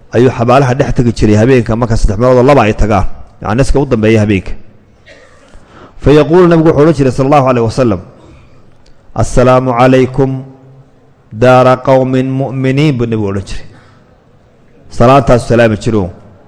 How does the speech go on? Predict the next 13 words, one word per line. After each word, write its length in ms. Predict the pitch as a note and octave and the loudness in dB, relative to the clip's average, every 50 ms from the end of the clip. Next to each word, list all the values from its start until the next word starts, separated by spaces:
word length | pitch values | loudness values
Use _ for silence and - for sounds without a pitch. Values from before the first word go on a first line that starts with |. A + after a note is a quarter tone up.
| _ _ _ _ - - - | _ _ _ _ -18 -6 -4
"Nabadgelyo 540 | A#2 A#2+ B2+ B2 A#2+ A#2+ C3+ C3 C3 B2 | -2 0 0 0 0 2 2 2 2 2
korkiina 440 | A#2 - C3 A2+ - C3+ C3 B2 A#2+ | 2 0 -2 -2 -2 -2 -2 -2 -2
ha 160 | A#2+ B2+ B2+ | 0 0 0
ahaato," 280 | A#2+ A2+ A#2 A2+ - C3 | 2 0 0 0 0 0
waa 120 | B2 A#2 | 0 0
duco 220 | A#2 A2+ A#2+ B2 C#3 | 0 0 -2 -2 -2
Nebigu 260 | C3+ C3 B2 A#2 C3 | -2 -2 -4 -4 -4
u 60 | C3+ | -4
ducaynaye. 540 | C3 B2 G2+ A2 C3 C3 B2+ C3 C3+ B2 G2+ F#2 - - - - - - - - - _ _ _ _ _ - - _ - - - - - - _ _ - | -4 -2 0 0 0 2 2 2 2 2 0 -2 -6 -14 -20 -20 -20 -20 -20 -20 -20 _ _ _ _ _ -20 -20 _ -20 -20 -20 -20 -20 -20 _ _ -8
"Daarta 600 | A#2+ A#2 B2 C#3 D3+ D3+ C#3+ - B2 G#2 G2 - - | -2 0 2 4 4 2 2 0 -2 -4 -4 -2 -4
dadka 240 | D#3 - - - | -4 -2 -2 -2
mu'miniinta 520 | C3 B2 B2 B2 A#2+ B2+ D3 D#3+ D3 G#2+ B2+ C#3 | -2 -2 -2 -2 0 0 0 0 0 0 2 2
ahow, 260 | C#3 C#3+ C#3+ B2+ | 2 4 2 2